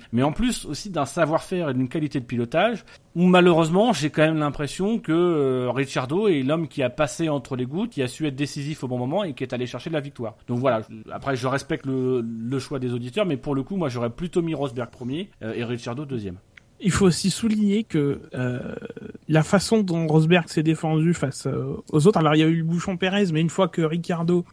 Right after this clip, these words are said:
Speaker 2: a, a été libre, il y a eu quelques, il y a eu un ou deux tours, et dans ce, dans ce, dans, dans cet intervalle,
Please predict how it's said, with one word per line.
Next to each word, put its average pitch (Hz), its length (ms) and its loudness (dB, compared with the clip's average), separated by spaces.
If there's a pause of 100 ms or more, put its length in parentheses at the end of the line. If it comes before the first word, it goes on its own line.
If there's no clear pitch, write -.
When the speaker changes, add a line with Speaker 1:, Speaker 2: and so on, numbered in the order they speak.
Speaker 2:
a, 139 560 2
a 151 60 4
été 160 260 4
libre, 208 340 4 (320)
il 160 80 -2
y 170 60 8
a - 20 8
eu 180 120 4
quelques, 220 360 2 (160)
il 156 60 -6
y 170 40 0
a 170 60 4
eu 180 80 2 (240)
un 190 100 0
ou 202 100 6
deux 190 140 4
tours, 240 300 0
et 180 100 -2
dans 190 140 2
ce, 185 460 2
dans 170 360 2
ce, - 380 -2
dans, 170 260 2
dans 185 140 4
cet 185 220 2
intervalle, 190 540 4